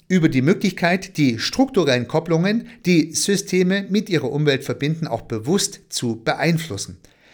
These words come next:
Das heißt, die Verbindungen, die ein geschlossenes, soziales oder psychisches System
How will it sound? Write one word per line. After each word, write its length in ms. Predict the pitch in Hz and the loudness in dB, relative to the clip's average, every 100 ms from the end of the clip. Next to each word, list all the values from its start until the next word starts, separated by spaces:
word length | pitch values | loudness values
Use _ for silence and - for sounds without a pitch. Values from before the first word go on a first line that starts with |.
| - - - | -20 -20 -2
Das 160 | 151 | 4
heißt, 200 | 220 240 | 6 4
die 80 | 214 | 2
Verbindungen, 760 | 202 185 247 269 208 139 120 117 | 0 0 2 4 4 2 0 -2
die 280 | 185 190 | -2 -2
ein 380 | 127 139 135 123 | 0 0 0 -2
geschlossenes, 720 | 131 - 214 226 143 107 - - | -4 0 0 0 -2 -4 -6 -8
soziales 800 | - 143 139 165 185 208 - 175 | -2 -2 0 0 0 -2 -2 0
oder 180 | 190 | 0
psychisches 480 | 185 - 190 175 143 | -2 -4 -2 -2 -4
System 460 | - 113 135 151 | -6 -2 0 0